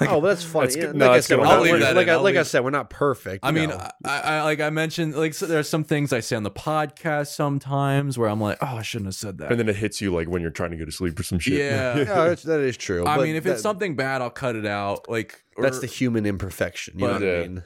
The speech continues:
Speaker 1: Yeah, it's like, um,
Speaker 2: But you have solace in the fact that everybody does it.
Speaker 1: Yeah.
Speaker 2: To some degree.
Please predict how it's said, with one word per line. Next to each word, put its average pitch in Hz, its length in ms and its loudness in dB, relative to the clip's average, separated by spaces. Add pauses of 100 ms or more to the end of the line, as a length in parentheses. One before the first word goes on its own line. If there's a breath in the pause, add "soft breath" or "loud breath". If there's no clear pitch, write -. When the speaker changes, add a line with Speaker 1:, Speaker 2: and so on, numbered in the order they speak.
Speaker 1:
Yeah, 180 240 0
it's 170 180 -4
like, 170 320 -2
um, 156 500 0
Speaker 2:
But 120 100 0
you 117 60 2
have 110 120 0
solace 110 400 -2
in 101 80 -6
the 95 80 -4
fact 92 260 -4
that - 200 -4
everybody 90 500 -2
does - 240 -12
it. - 120 -18 (260)
Speaker 1:
Yeah. 101 300 -12 (240)
Speaker 2:
To 98 120 -2
some 95 220 -2
degree. 82 380 -12